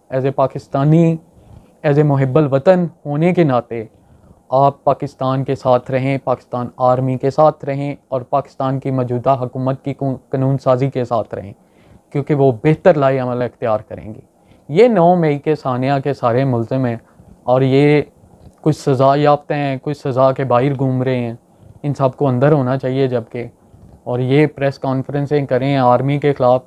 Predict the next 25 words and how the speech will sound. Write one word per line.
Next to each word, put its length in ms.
जब 220
इनकी 300
हुकूमत 420
थी 120
तब 240
आर्मी 360
ठीक 260
थी, 240
आज 320
ये 220
हुकूमत 400
से 120
बाहर 280
हो 140
गए 120
हैं 200
तो 140
आर्मी 440
ख़राब 360
हो 120
गई 140
है। 120
वाह 180
भाई 160
वाह, 220